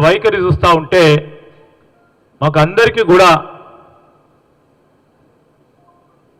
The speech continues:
వారిపైన జాలేస్తోంది,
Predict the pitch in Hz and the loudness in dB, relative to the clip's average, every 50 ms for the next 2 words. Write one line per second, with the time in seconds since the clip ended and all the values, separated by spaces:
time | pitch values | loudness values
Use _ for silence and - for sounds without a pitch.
0 | _ _ _ _ _ 117 123 143 165 170 170 - 175 180 196 196 185 175 170 170 | _ _ _ _ _ -4 0 2 2 2 2 2 2 2 2 2 2 2 2 0
1 | - - - - - - - _ _ - 104 98 107 123 127 147 165 185 180 175 | -2 -8 -16 -20 -20 -20 -20 _ _ -20 -10 -4 -2 0 0 2 2 2 0 0
2 | 120 - - 160 143 135 131 - | 0 0 -2 -2 -4 -4 -6 -10